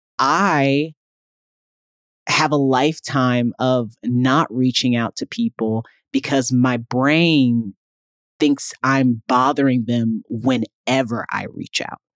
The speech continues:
even if it's just to say hello, even if it's just to share a joke.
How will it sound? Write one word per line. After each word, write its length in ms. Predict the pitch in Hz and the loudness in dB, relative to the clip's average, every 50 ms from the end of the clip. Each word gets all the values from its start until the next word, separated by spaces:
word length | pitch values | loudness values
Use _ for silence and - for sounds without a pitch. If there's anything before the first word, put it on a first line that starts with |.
| _ _ _ _ _ _ _ _ _ _ - | _ _ _ _ _ _ _ _ _ _ 0
even 260 | 131 139 143 156 147 | 2 2 4 4 2
if 140 | 139 - 151 | 2 0 0
it's 140 | 139 - | -2 -2
just 280 | - - 135 127 - - | 0 0 0 -2 -2 -6
to 60 | - - | -8 -6
say 240 | - - 127 127 | -2 0 0 0
hello, 520 | 120 120 127 117 117 113 110 98 - - - _ _ _ | 0 0 -2 0 0 0 -2 -4 -8 -12 -18 _ _ _
even 320 | - 143 151 143 156 151 | 2 2 4 4 4 2
if 140 | 151 139 - | 2 0 0
it's 140 | 147 - - | -2 -4 -2
just 300 | - - 131 131 - - | -4 -4 -4 -4 -4 -4
to 60 | - 120 | -4 -2
share 360 | - - - 123 117 113 101 | -2 -2 0 0 -2 -2 -4
a 60 | 90 | -6
joke. 480 | 90 - - 117 104 85 - - - | -8 -6 -4 -4 -4 -4 -6 -10 -14